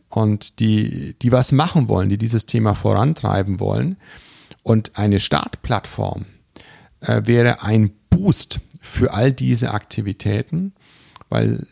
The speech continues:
sie den Raketenherstellern eben eine Möglichkeit geben würde, direkt von Deutschland aus ins All zu starten. Aber es würde eben nicht nur den drei Raketenherstellern helfen, sondern es würde dem gesamten nachgelagerten Ökosystem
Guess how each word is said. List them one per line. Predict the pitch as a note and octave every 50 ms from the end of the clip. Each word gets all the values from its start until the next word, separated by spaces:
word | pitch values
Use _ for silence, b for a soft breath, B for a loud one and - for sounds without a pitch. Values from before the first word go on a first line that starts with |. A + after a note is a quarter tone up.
| _ _
sie | - - - A2
den | G#2 G#2 G2+ G2 G2 G#2 - -
Raketenherstellern | F#2 G2 - - B2+ D3 - D3+ C#3+ C#3 C3 - - B2+ A#2+ B2 -
eben | - G#2+ G#2+ G#2
eine | G2
Möglichkeit | F#2 F#2+ G2 A#2+ - - C#3 B2 - - B2 A#2+ A2+ _
geben | - B2 A#2 A2+ A2 G#2
würde, | G#2+ A2 G#2+ G#2+ G#2+ G#2+ A2 A2 B B B B B B B B B B _ _ _ _
direkt | - C3+ C#3+ C3+ - B2+ -
von | - - A2 G2+
Deutschland | F#2+ G2+ G2+ A2 - - - G#2 G#2 -
aus | G2 G2 G2 G2 - - - - - _ _ _ _
ins | A#2 A2 -
All | - F2 G2 A2+ C3
zu | - - C#3
starten. | - - - - - D#3+ - _ - E3 G3 G#3+ B B B B B B B B B B _
Aber | - A#2+ A#2+
es | A2+ A#2 -
würde | B2 B2 - G#2+
eben | A#2+ A#2 A#2
nicht | C#3 F#3 - - -
nur | C3 A#2+ A2+
den | A2 G2+ G2 G2 F#2+ - - _ - - -
drei | - G#2 F#2+ F#2 F#2+
Raketenherstellern | F#2+ F#2+ - - E3+ - - G3+ E3+ D3 C3+ A#2 - - - A2+ G#2 G2 F#2+
helfen, | F#2+ G2+ G2 G#2+ B2 - C3+
sondern | A#2+ A#2+ A2+
es | - -
würde | A#2 A2+ A2+ G#2+
dem | A2 G#2 G#2
gesamten | G2+ G#2+ G2+ A2+ A#2+ D3+ - C3+ B2 A#2+ A2+
nachgelagerten | A2 B2 - E3 D#3+ - _ - B2+ A#2+ A#2+ A#2+ A#2+ A#2 A2+ G#2+ G#2 A#2
Ökosystem | B2 D3+ F#3 - - D#3+ - - A#2 - - - - G2 F#2 F2+ G2